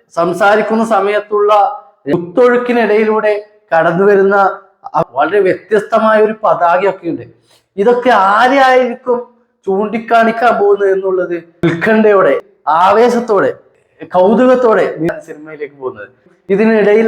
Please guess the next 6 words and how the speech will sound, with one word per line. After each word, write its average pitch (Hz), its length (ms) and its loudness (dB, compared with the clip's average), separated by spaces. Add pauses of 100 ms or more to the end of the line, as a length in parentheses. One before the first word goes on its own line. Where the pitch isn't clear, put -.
(140)
ഒളിപ്പിച്ചു 180 560 -2
വെച്ചിട്ടുള്ള 226 520 0 (220)
കൗശലത്തോടെ 226 720 0
കാണേണ്ട 208 300 0 (160)
ഒരു 175 140 -2 (180)
രാഷ്ട്രീയ 196 680 -2